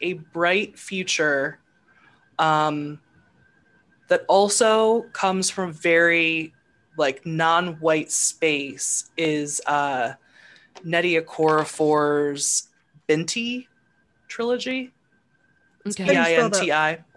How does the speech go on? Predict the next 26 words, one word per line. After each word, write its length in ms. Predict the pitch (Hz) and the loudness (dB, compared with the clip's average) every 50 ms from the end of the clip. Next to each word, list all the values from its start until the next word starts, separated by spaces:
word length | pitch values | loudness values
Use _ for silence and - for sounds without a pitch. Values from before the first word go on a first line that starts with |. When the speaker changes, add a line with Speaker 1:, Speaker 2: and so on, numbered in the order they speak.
| _ _ _ | _ _ _
Speaker 1:
B 160 | - 196 190 | -2 -2 0
I 260 | - 165 175 175 170 - | 2 2 2 2 2 0
N 280 | - 165 165 170 170 | 0 0 -2 -2 -2
T 220 | - - 180 120 113 | -6 -6 -4 -2 -2
I. 280 | 147 147 151 180 190 _ _ - - - - - | 0 -2 -2 -4 -8 _ _ -20 -20 -18 -14 -10
Speaker 3:
Mm-hmm. 280 | 214 202 208 208 214 226 | -8 -8 -6 -6 -2 0
Speaker 1:
Uh, 300 | 170 170 170 165 156 156 - - _ _ _ _ _ - | 0 2 2 2 2 2 0 -4 _ _ _ _ _ 0
it's 280 | - 202 202 202 - - | 0 0 0 0 -4 -2
the 120 | 202 196 | -2 -2
story 500 | - - - - 240 254 262 285 302 302 | -2 -2 -2 0 0 2 2 2 4 2
of 180 | 269 226 196 202 | 2 2 2 0
a 80 | 185 | -2
young, 760 | 175 165 165 185 185 190 190 190 196 202 202 208 208 202 208 - | -2 -2 -2 0 2 2 2 2 0 0 -2 -4 -4 -6 -6 -2
um, 600 | - 180 175 175 175 175 175 175 170 170 160 160 _ - - - - _ _ - - - _ _ _ _ _ | 0 0 2 2 2 0 -2 -4 -6 -8 -10 -12 _ -20 -20 -20 -20 _ _ -20 -20 -20 _ _ _ _ _
woman 440 | 175 170 185 202 202 208 202 196 190 190 | -6 -2 0 2 2 2 0 0 -2 -4
from 220 | - 190 180 180 - - | -4 -4 -2 -2 -2 -4
a 100 | 180 175 | -4 -2
specific 720 | - - - - 226 220 - - - 302 - 320 - - | -2 -2 -2 -2 -2 -2 0 0 0 0 -2 -2 -2 0
ethnic 340 | 214 226 220 220 220 208 208 | -2 -2 -2 -4 -6 -6 -4
group 180 | - 196 190 202 | -4 -4 -2 -2
in 60 | 196 | 0
Africa, 320 | 180 180 - 190 180 180 170 | -2 -2 -2 -2 -2 -2 -2
and 100 | 165 160 | -2 -2
the 60 | 160 | -2
name 460 | 160 175 180 208 233 254 262 262 262 254 - - | -2 -2 -2 0 0 0 0 0 -2 -2 -2 2
is 560 | 226 220 214 214 214 214 196 - - - | 4 6 6 6 4 2 -2 -4 -4 -6